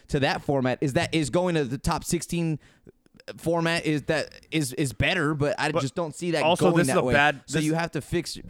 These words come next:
Speaker 1: fix what you can.
Speaker 2: This is a bad time to do that now because
Speaker 1: Yeah.
Speaker 2: the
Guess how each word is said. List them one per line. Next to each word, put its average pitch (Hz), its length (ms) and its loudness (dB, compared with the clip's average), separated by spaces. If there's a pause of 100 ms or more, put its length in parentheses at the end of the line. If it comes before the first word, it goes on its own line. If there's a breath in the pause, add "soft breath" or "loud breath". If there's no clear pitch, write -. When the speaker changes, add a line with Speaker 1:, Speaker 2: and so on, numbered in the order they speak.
Speaker 1:
fix - 420 -6
what 135 240 -4
you - 60 -6
can. 123 320 -4
Speaker 2:
This 160 180 2
is 180 60 -2
a 165 60 4
bad 131 340 2
time 139 220 0
to 113 60 -4
do 117 160 -2
that 131 240 2
now 135 220 -2
because 127 380 -2
Speaker 1:
Yeah. 104 80 -2 (440 soft breath)
Speaker 2:
the 123 200 2